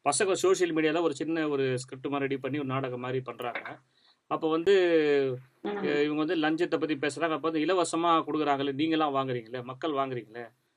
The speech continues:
Speaker 1: அப்ப அது என்ன, அது எ-, எந்த இதுல வருதுன்னு?" சொல்லும்போது அந்த ஒரு, ஒரு அனிமேஷன் மாதிரி ரெடி பண்ணி இந்த ஃபேனு, மிக்ஸி, கிரைண்டர்லாம் எடுத்து வந்து காட்டுறாங்க. ஆனா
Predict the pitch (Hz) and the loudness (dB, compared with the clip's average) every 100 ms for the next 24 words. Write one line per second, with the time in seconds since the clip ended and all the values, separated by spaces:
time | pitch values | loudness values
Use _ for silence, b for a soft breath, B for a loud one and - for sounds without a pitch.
0 | _ 151 156 151 165 165 151 139 135 147 | _ 0 2 4 4 4 2 2 2 0
1 | 151 147 156 139 131 127 123 135 170 196 | -2 0 2 2 0 -2 -6 -6 -4 -2
2 | 160 147 143 143 139 - - 151 151 143 | 0 2 2 4 2 -4 -14 -10 0 0
3 | 175 170 156 151 151 143 143 139 135 156 | 2 -2 -2 -2 0 0 -2 -4 -4 -2
4 | 131 160 - _ _ _ 131 127 - 156 | -4 -6 -12 _ _ _ -6 -6 -2 2
5 | 180 208 202 175 160 - 196 151 156 151 | 4 4 0 0 -2 0 2 2 0 0
6 | 156 135 135 135 135 131 120 117 131 147 | -2 -4 -4 -4 -4 -4 -6 -6 -6 -4